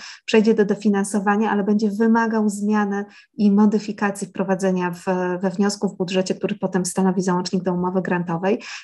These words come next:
Im lepiej ta część finansowa zostanie przygotowana, tym szybciej Państwo otrzymają, e, od nas, e, środki finansowe, tym szybciej zostanie podpisana umowa grantowa. Także zachęcam, żeby to dobrze przygotować. Proszę pamiętać także, żeby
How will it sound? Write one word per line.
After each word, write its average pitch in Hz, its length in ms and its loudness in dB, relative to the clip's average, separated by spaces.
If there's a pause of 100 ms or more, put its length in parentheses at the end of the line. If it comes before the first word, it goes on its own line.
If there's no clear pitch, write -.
Im 214 160 10
lepiej 247 400 6
ta 196 260 2
część 233 340 -2
finansowa 214 400 0
zostanie 208 400 0
przygotowana, 226 600 0
tym 220 180 4
szybciej - 400 -2
Państwo 220 300 0
otrzymają, 202 560 2 (480)
e, 190 360 4
od 208 180 2
nas, 190 340 0
e, 190 220 0
środki 214 420 -2
finansowe, 202 540 0
tym 190 140 -2
szybciej 214 300 -2
zostanie 190 360 -2
podpisana 190 520 -2
umowa 185 380 0
grantowa. 208 580 0 (960)
Także 208 240 0
zachęcam, 196 400 0
żeby 190 180 -2
to 190 120 -2
dobrze 208 280 2
przygotować. 214 640 -2 (360)
Proszę 233 220 2
pamiętać 208 480 2
także, 180 280 -4
żeby 180 340 -4